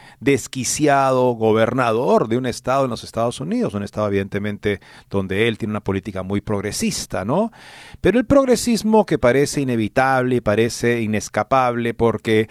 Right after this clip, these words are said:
es, hay que progresar, de repente está empezando a encontrar un freno en los Estados Unidos, porque ya Michigan, que es un estado no particularmente conservador, se ha sumado a la lista de estados con iniciativas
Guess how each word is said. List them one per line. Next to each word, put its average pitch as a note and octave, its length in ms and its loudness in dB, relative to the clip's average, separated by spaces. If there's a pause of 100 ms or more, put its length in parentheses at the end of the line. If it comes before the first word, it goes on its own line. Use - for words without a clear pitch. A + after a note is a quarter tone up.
(140)
es, B2+ 460 -2 (120)
hay C3+ 240 0
que A#2+ 160 -2
progresar, B2+ 800 0 (280)
de F#3+ 100 0
repente F#3+ 360 0
está D3+ 160 -2
empezando B2 440 -2
a - 20 -2
encontrar A#2 640 0 (400)
un C#3 260 2
freno D3 540 2
en C3 80 -2
los C#3+ 160 -4
Estados G#2 400 -2
Unidos, G3+ 320 0
porque A2 480 0 (240)
ya D3 500 0 (540)
Michigan, B2 800 0 (140)
que - 100 -4
es G#3 100 -6
un C4 120 0
estado D3 760 2
no A#2 360 0
particularmente A#2 840 0
conservador, C#3+ 640 2 (260)
se - 180 -2
ha F#3 60 2
sumado G#3 360 2
a - 20 4
la D3+ 100 4
lista D#3+ 300 0
de C#3 80 4
estados D3+ 500 0
con B2 140 0
iniciativas E3+ 800 0